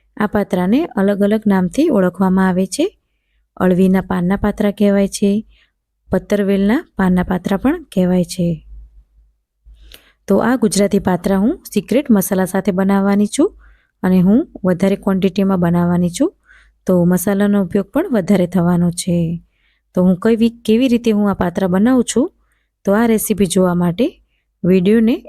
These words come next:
એન્ડ સુધી જરૂરથી જોજો. સૌપ્રથમ પાત્રા બનાવવા માટે મેં બેસન ચાળીને લઈ લીધેલું છે. તો સાડા ચાર વાટકા જેટલું મેં બેસન લીધેલું છે. તેને મોટા વાસણમાં આવી રીતે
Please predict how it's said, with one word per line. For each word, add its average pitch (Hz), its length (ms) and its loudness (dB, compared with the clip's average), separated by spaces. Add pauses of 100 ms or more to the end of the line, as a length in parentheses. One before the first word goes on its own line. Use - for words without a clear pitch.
એન્ડ 185 260 0
સુધી 220 280 0 (160)
જરૂરથી 175 480 0
જોજો. 185 280 0 (1080)
સૌપ્રથમ 220 680 0 (540)
પાત્રા 202 360 0
બનાવવા 185 440 0
માટે 180 240 0 (540)
મેં 175 220 2
બેસન 175 340 2
ચાળીને 185 460 0
લઈ 196 220 2
લીધેલું 196 460 0
છે. 311 100 0 (680)
તો 180 140 2 (120)
સાડા 196 280 0
ચાર 262 160 0
વાટકા 202 320 0
જેટલું 180 360 0
મેં 349 200 0
બેસન 180 340 0
લીધેલું 185 420 0
છે. 311 100 -2 (600)
તેને 196 220 2 (120)
મોટા 208 280 0
વાસણમાં 180 440 0
આવી 170 180 0
રીતે 180 180 -2